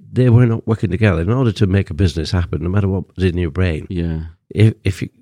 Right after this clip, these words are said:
Speaker 1: if it doesn't work between the two of you,
Speaker 2: Yeah.
Speaker 1: you, and they're fifty-fifty, you know, it's the worst partnership, but I'll say it's the worst ship you can sail in as
Speaker 2: Yeah.
Speaker 1: a partnership. And this is it, you know, fifty-fifty. <clears throat> So they couldn't get on.
Speaker 2: Mm.
Speaker 1: So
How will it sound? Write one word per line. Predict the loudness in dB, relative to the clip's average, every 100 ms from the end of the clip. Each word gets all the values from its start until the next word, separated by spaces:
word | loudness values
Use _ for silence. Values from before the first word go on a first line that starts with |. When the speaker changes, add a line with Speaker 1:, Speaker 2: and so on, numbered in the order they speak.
| _
Speaker 1:
if | -6
it | -2
doesn't | -2 -2 -2
work | -4
between | -4 -2 -2
the | -2
two | -2 0
of | 0
you, | -2
Speaker 2:
Yeah. | -2
Speaker 1:
you, | -2 -4 -8 _ _ 0
and | 2
they're |
fifty-fifty, | 4 2 0 -2 -4 -4 -12 -16 _ _
you | -4
know, | -4 -8 _ _
it's | _
the | 0
worst | 2 2
partnership, | 0 -2 -2 -4 -4 -6
but | -10 -8
I'll | -8
say | -8 -2 -2
it's | 0
the | 0
worst | 2
ship | 2 -2 -2
you |
can | -6 -4
sail | 0 2 2
in | 0
as | -2
Speaker 2:
Yeah. |
Speaker 1:
a | 4
partnership. | 4 4 0 -2 -4 _ _ _
And | 0 2 2 -4 _ _ _ _
this | -2 0
is | 0
it, | 0 -2
you | -2
know, | 0
fifty-fifty. | 0 -2 -4 0 0 0 -6 -8 _ _ -6
<clears throat> | -4 -2
So | -2
they | -2 -2
couldn't | -4 -4
get | -2
on. | -2 -4 -8 _ _ _ _ _
Speaker 2:
Mm. | 0
Speaker 1:
So | 4 4 2